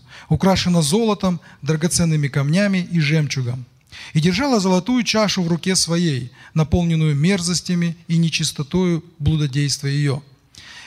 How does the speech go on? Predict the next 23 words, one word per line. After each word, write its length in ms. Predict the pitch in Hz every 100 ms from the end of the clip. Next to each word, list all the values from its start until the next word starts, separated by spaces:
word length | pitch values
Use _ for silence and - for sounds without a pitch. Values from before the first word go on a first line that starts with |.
| -
И 120 | 170
на 120 | 175
челе 400 | 170 185 196 214
ее 140 | 208 196
написаны, 600 | 185 208 - 190 185 - -
написано 560 | 175 165 202 196 185 185
имя — 400 | 202 208 151 123 - _ _ _ _ _
тайна, 480 | 185 170 151 123 117 - _ _ _ -
Вавилон 540 | 156 170 190 220 226
Великий, 600 | 185 208 214 - 123 123 - _
мать 460 | 139 156 190 190 - -
блудницам 600 | 180 214 202 202 - 185
и 120 | 180 165
мерзостям 640 | 170 185 165 - 165 151
земным. 580 | 147 170 180 151 120 - _ _ - - - -
Я 200 | 180 214
видел, 240 | 220 226
что 200 | - 214
жена 380 | 185 214 247 226
упоена 500 | 190 156 220 214 202
была 340 | 180 190 196
кровью 500 | 190 - 180 208 190
святых 540 | 165 175 185 240 240